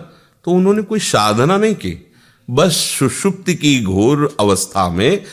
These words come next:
संसार का चिंतन नहीं बना। ऐसे ही जितने मिनट, जितने क्षण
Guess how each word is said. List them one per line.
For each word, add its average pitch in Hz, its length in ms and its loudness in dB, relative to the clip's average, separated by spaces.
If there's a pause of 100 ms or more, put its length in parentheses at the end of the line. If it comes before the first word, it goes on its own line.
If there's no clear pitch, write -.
(160)
संसार 113 480 0
का 156 140 -2
चिंतन 170 540 2
नहीं 98 220 0
बना। 82 360 -6 (320)
ऐसे 151 360 2
ही 98 400 2 (220)
जितने 160 540 2
मिनट, 170 420 2
जितने 131 520 0
क्षण 123 320 -2